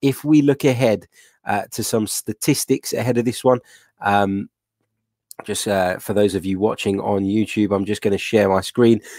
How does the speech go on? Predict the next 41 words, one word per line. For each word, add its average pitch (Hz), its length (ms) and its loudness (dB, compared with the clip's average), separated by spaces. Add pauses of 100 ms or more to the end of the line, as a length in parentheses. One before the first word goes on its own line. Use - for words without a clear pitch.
(140)
Do 139 120 6
not 139 160 6
fear 131 180 6
if 123 100 0
you're 127 60 4
listening 120 300 4
on 117 80 6
the 113 100 6
audio, 117 260 4
'cause 104 140 -10
I 107 60 2
will 104 240 0
touch, - 400 -4 (340)
uh, 98 220 -4
on 107 160 -2
all 98 120 -2
the 92 80 -6
points - 440 -2
as 90 120 -6
well. 101 300 2 (220)
But 113 100 2
if 117 100 2
you 135 60 8
look 165 160 6
at 156 60 8
the 143 80 2
head-to-head 135 560 2
between 123 400 0
Arsenal 127 500 2
and 113 240 0
Leicester 117 360 -2
in 110 180 -2
the 110 100 0
Premier 113 480 2
League, 113 320 0 (480)
it's 104 160 -8
very 123 300 6
much 120 260 2
in 117 80 4
Arsenal's 110 460 2
favour. 113 440 0